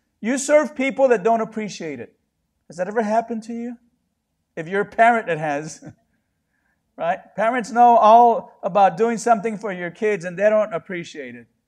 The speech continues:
at all until they're parents <laughs> themselves. Sometimes it takes that long. But even outside the family, sometimes the people that you serve aren't fully aware of your service, your servanthood, uh, how it's helping them.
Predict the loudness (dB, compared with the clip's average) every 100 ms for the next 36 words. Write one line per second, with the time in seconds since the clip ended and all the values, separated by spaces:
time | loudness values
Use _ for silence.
0 | _ -18 -14 -12 -14 -20 _ -18 -8 -4
1 | -4 -2 0 0 -2 -8 _ -4 -2 -2
2 | -6 -12 -14 -14 -14 -12 -12 -12 -10 -8
3 | -8 -10 -12 -12 -12 -12 -10 -12 -12 _
4 | _ _ -6 -2 -2 0 4 8 6 8
5 | 6 6 2 -2 0 2 2 2 0 -2
6 | -12 _ _ -8 0 2 2 4 2 2
7 | -4 0 2 2 0 -6 0 2 4 4
8 | 2 -2 -4 -2 0 -2 -2 -2 0 -2
9 | -4 _ _ _ -18 -8 -8 -8 -10 -12
10 | -6 -2 0 2 2 0 -2 -12 -10 -6
11 | -6 -6 -6 -4 -4 -6 _ _ _ _
12 | _ -10 -10 -2 0 0 -2 -6 0 2
13 | 2 -2 -6 -4 -4